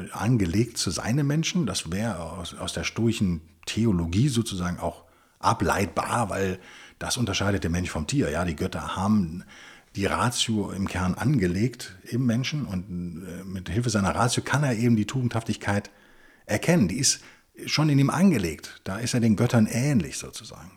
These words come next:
Wenn auf anderem Niveau auch, aber er ist den Göttern ähnlich. Die Tugendhaftigkeit reicht Stoikerinnen und Stoikern aus, um die anderen Dinge daraus abzuleiten. Aber sie gehen natürlich ganz stark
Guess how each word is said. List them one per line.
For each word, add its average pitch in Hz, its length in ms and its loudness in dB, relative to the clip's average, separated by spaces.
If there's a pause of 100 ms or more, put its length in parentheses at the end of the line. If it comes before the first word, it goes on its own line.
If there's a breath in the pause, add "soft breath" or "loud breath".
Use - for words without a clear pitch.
(100)
Wenn 151 160 -6
auf 151 120 -4
anderem 147 240 2
Niveau 156 380 2
auch, 147 140 -4
aber 110 160 -2
er 113 120 -2
ist 123 140 -2
den 120 80 2
Göttern 92 260 -2
ähnlich. 147 420 0 (1200 loud breath)
Die 147 140 -2
Tugendhaftigkeit 127 920 2 (920)
reicht 82 320 -4
Stoikerinnen 95 600 0
und 80 140 -2
Stoikern 73 380 -6
aus, - 540 -2 (560 soft breath)
um 120 140 2
die 123 160 -2
anderen 135 280 4
Dinge 113 220 4
daraus 98 300 2
abzuleiten. 85 1040 -2 (320 soft breath)
Aber 151 420 0
sie 92 160 -2
gehen 135 240 2
natürlich 131 640 0 (680)
ganz 151 380 0
stark - 600 -4